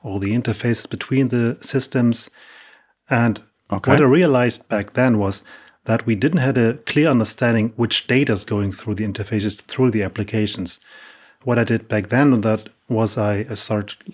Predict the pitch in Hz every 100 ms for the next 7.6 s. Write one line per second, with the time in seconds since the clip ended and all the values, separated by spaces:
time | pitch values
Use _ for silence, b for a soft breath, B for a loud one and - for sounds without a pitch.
0 | - - 120 113 110 117 - - 196 208
1 | - _ _ _ b b b b b b
2 | b - _ - 135 214 147 107 - -
3 | 104 156 - 127 156 165 113 113 - 120
4 | 120 - - 123 113 110 110 104 104 -
5 | 131 - 110 123 - 180 127 131 127 120
6 | - 110 139 131 117 101 - 131 180 165
7 | 143 - 110 104 95 95